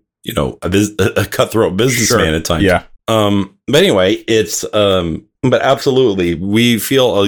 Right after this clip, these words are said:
Speaker 1: a great deal of, um, you know, sort of emotional resonance.
Speaker 2: Oh, totally.
Speaker 1: Let's say, and, and, you know, let's just say this, you know, the ability to role play as a character or to write a story in a world, you know, these are art forms.
Speaker 2: Oh, yeah.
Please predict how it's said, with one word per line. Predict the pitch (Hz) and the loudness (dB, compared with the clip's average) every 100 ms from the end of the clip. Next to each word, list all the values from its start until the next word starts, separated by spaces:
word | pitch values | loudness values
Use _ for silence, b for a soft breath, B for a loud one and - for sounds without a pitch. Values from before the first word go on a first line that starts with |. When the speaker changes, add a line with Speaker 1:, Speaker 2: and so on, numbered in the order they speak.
| 98 | -2
Speaker 1:
a | 101 | -4
great | 90 98 98 90 | 0 2 0 -2
deal | 90 92 92 | 0 2 2
of, | 90 82 - - | 0 -2 -8 -6
um, | 80 78 78 71 - _ _ | -4 -4 -6 -10 -18 _ _
you | 101 | 0
know, | 95 | 0
sort | - 107 | 2 2
of | 98 | 2
emotional | 95 98 95 92 104 98 90 | 2 2 2 0 0 0 0
resonance. | 90 92 92 78 69 - | 2 2 2 0 -2 -4
Speaker 2:
Oh, | 85 71 | -4 -4
totally. | - 82 78 78 76 - - - | -2 -2 -2 -6 -8 -14 -12 -2
Speaker 1:
Let's | 87 - | -2 0
say, | - 82 82 | 0 2 2
and, | 78 73 B B B B B 139 | 0 -4 B B B B B 0
and, | 147 131 131 - | 2 0 -4 -2
you | |
know, | 151 135 | 0 0
let's | 160 - | 0 0
just | 180 - | -2 0
say | 175 | 0
this, | 170 208 120 - | 2 2 0 0
you | 107 | 2
know, | 104 98 - | 2 0 -4
the | 104 104 110 | -4 0 2
ability | 113 120 120 | 2 2 0
to | - 95 | -2 0
role | 98 | 0
play | 98 113 98 | 0 2 2
as | 85 | 0
a | 82 | -4
character | 87 98 - | -2 -2 2
or | 113 95 87 | 2 2 0
to | 87 | -2
write | 82 90 92 | 0 0 0
a | 104 | -2
story | - 90 95 | 0 2 2
in | 92 | 2
a | 78 | 0
world, | 80 87 104 110 b b b b b _ _ - | 0 2 0 -2 b b b b b _ _ -2
you | 92 | 0
know, | 92 | 0
these | - 101 123 | 0 -2 0
are | 139 | 0
art | 107 120 | 0 -4
forms. | - 55 - - | -4 -6 -4 0
Speaker 2:
Oh, | 110 | 2
yeah. | 104 90 80 | 2 0 -4